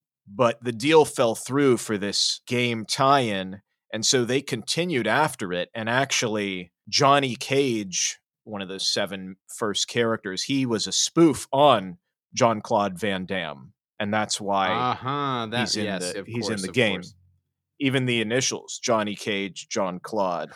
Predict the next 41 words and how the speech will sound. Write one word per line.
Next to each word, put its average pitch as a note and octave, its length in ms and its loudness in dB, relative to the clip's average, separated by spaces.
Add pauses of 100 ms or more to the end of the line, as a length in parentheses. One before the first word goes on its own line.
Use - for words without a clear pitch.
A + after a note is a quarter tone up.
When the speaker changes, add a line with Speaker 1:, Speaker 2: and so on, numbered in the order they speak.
Speaker 2:
<laughs> - 1200 -20
Speaker 1:
they're G2 220 -2
the G#2 80 -4
<laughs> - 0 -
same. - 400 -2 (640)
I C#3 100 4
found B2+ 400 -2
this, B2 220 0
it's - 160 -6
like, G#2+ 340 -2 (280)
a C#3 60 0
lot F3+ 160 10
of E3+ 60 0
the D3+ 80 6
stuff C#3+ 220 6
that B2 100 0
we're A#2+ 100 2
like, G#2 220 0
"Oh, D3 400 6 (320)
that C#3+ 200 4
was C3+ 160 0
so C3+ 220 6
intentional," A#2 800 -2
or G2 140 -6
"That A#2 200 2
was A2+ 140 -6
so A#2+ 720 0 (240)
a A2+ 80 0
core C3 420 2
piece - 400 0
of G2+ 140 -4
this G2+ 220 -2
thing," C#3+ 260 0
is G#2+ 100 -2
kind D#3+ 340 -2
of G2+ 280 -4 (460)
circumstantial, B2+ 920 2
or G2 100 2
it's G2 160 -2
like G#2 180 0
a, F2+ 200 -4